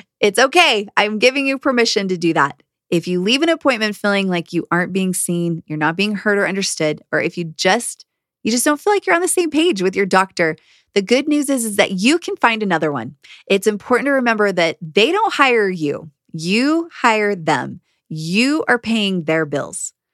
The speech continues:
You are their customer. So this is important to remember when it comes to the quality of care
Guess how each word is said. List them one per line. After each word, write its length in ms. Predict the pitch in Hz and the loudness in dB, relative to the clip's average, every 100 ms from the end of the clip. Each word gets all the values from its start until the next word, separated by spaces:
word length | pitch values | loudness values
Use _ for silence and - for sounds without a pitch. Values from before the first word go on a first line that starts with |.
| _ _ _ 160 | _ _ _ -4
You 540 | 185 277 220 233 254 - | 2 4 4 2 0 0
are 180 | 208 | 2
their 320 | 190 240 254 240 | 4 4 6 2
customer. 680 | - 269 - 214 165 117 - - - | 0 0 2 0 0 -2 -8 -20 -16
So 180 | - 208 | 0 0
this 380 | 202 190 269 - | 0 0 0 0
is 140 | 294 | -2
important 340 | 269 - 254 226 | -4 -2 -2 0
to 60 | |
remember 420 | 208 196 196 180 | 0 2 2 2
when 140 | 170 165 | 0 -4
it 120 | - | -8
comes 440 | - 214 214 247 | -6 -2 -2 -2
to 80 | 247 | -4
the 80 | 247 | -6
quality 560 | - - 180 170 175 180 | -4 0 2 2 -2 -4
of 100 | - | -8
care 420 | - 160 151 | -4 -2 -2